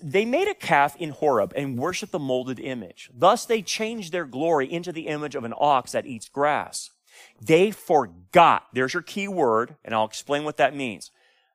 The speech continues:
"God their Savior, who had done great things in Egypt, wondrous works in the land of Ham, awesome things by the Red Sea."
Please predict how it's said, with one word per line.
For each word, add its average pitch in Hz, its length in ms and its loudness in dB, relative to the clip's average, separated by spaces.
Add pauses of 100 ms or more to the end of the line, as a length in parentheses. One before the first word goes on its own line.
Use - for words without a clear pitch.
(120)
"God 139 320 6
their 143 120 2
Savior, 135 600 -2
who 160 140 4
had 131 140 4
done 190 280 6
great 143 260 2
things 202 320 -4
in 123 80 -4
Egypt, 143 340 -8
wondrous 220 460 4
works 196 300 0
in 120 80 -6
the 117 80 -2
land 139 260 -2
of 113 60 -10
Ham, 127 340 0 (320)
awesome 233 400 6
things 127 460 0
by 117 160 2
the 120 80 0
Red 113 240 2
Sea." - 300 -8